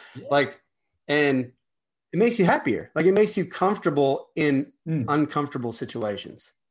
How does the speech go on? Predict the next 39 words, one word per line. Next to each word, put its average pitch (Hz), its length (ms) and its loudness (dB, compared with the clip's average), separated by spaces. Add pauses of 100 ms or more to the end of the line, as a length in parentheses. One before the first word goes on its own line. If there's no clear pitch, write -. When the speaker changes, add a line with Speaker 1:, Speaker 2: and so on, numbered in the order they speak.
(640)
Speaker 1:
Yeah, 190 280 -2
and 190 80 -6
I 190 60 -4
think 330 220 -8
it's 381 140 -8
important 185 400 -6
for 131 100 -20
people 135 240 -8
'cause, 127 300 -10
like, 127 180 -8
you 175 140 -6
and 196 100 0
I 165 60 0
talk 147 220 -8
about 123 180 -4
this 117 160 -8
a 123 80 -8
lot, 123 120 -2
and 127 100 -10
there's 120 100 -8
plenty 160 240 -8
of 123 80 -8
people 123 240 -6
who 110 140 -4
talk 127 260 -8
about, 113 260 -6
you 113 140 -10
know, 110 100 -8
doing 120 240 -4
tho-, 117 280 -4
those 117 180 -8
hard 123 380 -8
things 117 260 -4
and 113 80 -10
all 113 60 -6
that 117 180 -8
kind 123 180 -14
of 117 80 -12
stuff. 139 300 -20